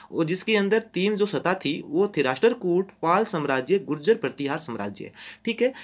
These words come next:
आप साथ साथ में ये भी नोट कर लेना। नेक्स्ट क्वेश्चन, निम्नलिखित में से कौन सा उत्प्रेरक हेबर की प्रक्रिया में उपयोग किया जाता है? तो इसका सही आंसर है ऑप्शन नंबर हमारा फर्स्ट है,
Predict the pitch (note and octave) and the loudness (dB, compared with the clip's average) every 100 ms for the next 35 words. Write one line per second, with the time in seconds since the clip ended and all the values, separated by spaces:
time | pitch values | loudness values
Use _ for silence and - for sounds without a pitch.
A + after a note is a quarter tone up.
0 | - D3+ E3 F#3+ G3+ E3 D#3 B3 D#3+ C#3+ | -6 -4 -2 0 0 0 0 -4 -2 -2
1 | D#3+ C4+ - D#3 A#2 A#2+ G2 F#2+ - B2 | -2 -6 -4 -4 -4 -6 -8 -12 -12 -8
2 | F3 - D#3+ B3+ G#3+ - _ _ _ _ | -8 -6 -6 -6 -10 -16 _ _ _ _
3 | _ _ _ - F#3 C#4 G#3+ E3 E3+ D#3 | _ _ _ -2 2 2 2 0 0 -2
4 | D3 D#3 D#3+ G#3 A#3 A#3 G#3+ - - - | 0 -2 0 0 0 2 0 2 -2 2
5 | E3 E3 F3 - C3+ A3+ C4 F3+ F3 C#3+ | 2 4 2 2 2 2 2 -2 -2 -4
6 | D3 D#3+ E3+ F3+ D#3 D#3+ F3+ F#3 F3+ F3 | -2 0 0 0 -2 0 2 2 2 0
7 | F3 G3+ G3 G#3 - - G3 G3+ - F3+ | 0 -2 -2 -2 -4 -4 -6 -6 -6 0
8 | G#3 C3+ C3+ D#3 F#3+ D#3+ D#3+ G#3+ E3 B2+ | 0 0 -2 -2 -2 -6 -6 -6 -4 -2
9 | D#3 E3+ A#2 B2 - D#3+ G#3 - C#3 | -4 -4 -4 -6 -4 -4 -4 -4 -4